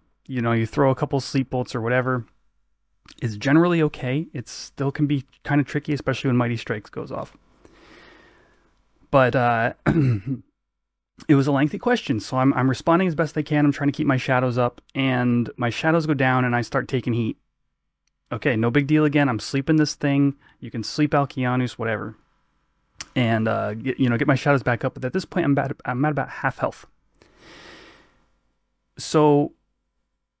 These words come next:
<laughs> I'm trying to recover from that moment, getting down to half health, getting my shadows back up, and lo and behold, I get a third Gigas. Now, I am solo. And again,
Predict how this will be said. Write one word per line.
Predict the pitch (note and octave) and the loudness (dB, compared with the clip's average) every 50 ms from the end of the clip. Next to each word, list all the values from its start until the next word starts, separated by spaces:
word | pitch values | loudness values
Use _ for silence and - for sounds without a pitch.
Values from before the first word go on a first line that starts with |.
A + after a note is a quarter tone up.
| _ _ _ _ _ _ _ - | _ _ _ _ _ _ _ -4
<laughs> | B2 | -4
I'm | B2 A#2 A#2+ B2 C3+ B2+ - - D3 - _ _ - - C#3 C3+ | -4 -2 0 -2 -2 -2 0 -2 -2 -2 _ _ 0 2 2 2
trying | - - - A3 B3 A#3+ | 2 0 0 2 2 4
to | |
recover | F#3+ D#3+ - - F3 E3 D#3+ | 2 2 2 2 2 2 2
from | - - C#3 C3 | 2 2 0 2
that | C#3+ D3 - C#3 | 2 2 2 2
moment, | B2 A#2+ A2+ A#2+ C3+ C#3+ - _ - - | 0 0 2 2 0 0 -2 _ -6 -4
getting | D3+ C#3 C#3 | 0 2 2
down | C3+ C#3 C#3 | 4 4 2
to | C3 | 2
half | A#2+ C3+ C3+ - | 2 0 0 0
health, | - C3 A#2+ B2 | 0 -4 -4 -2
getting | - B2+ B2+ | -2 -2 -2
my | B2+ A#2+ | -2 -2
shadows | - - C#3+ C3 B2+ A#2 | -2 -2 0 0 0 0
back | A#2+ A2+ A2 - - | -2 -4 -4 -2 -2
up, | A#2 A#2 - - | -2 -2 -2 -2
and | - C#3+ C#3+ C#3 D3+ | -2 0 2 4 4
lo | F#3+ A#3+ | 4 4
and | C4 | 2
behold, | A3+ G#3+ E3+ - G#3+ G#3+ G3 - | 2 0 -2 0 0 0 2 2
I | D#3 | 0
get | E3+ D#3+ | 2 2
a | D#3 | 0
third | - - - E3 D#3 D3 B2 | -2 0 0 2 2 2 0
Gigas. | C3 B2 G2+ G#2 G2 - - | -2 -2 -2 -2 -6 -4 -2
Now, | C3+ C3 - | -2 -2 0
I | - A#3+ | 2 4
am | C#4 C4+ | 4 4
solo. | - - - - - E3 D3 D3 D3+ E3+ F3+ F#3+ F#3 _ _ _ _ _ _ _ _ _ - - - - - - _ _ _ _ _ _ _ _ _ _ _ _ _ _ _ _ _ _ - | 4 2 -6 0 2 2 4 4 4 2 2 2 -2 _ _ _ _ _ _ _ _ _ -20 -20 -20 -20 -20 -20 _ _ _ _ _ _ _ _ _ _ _ _ _ _ _ _ _ _ 0
And | D#3+ E3 | 2 4
again, | E3+ D#3+ F#3+ F#3 F3+ E3+ D3 - | 4 4 4 4 4 4 2 0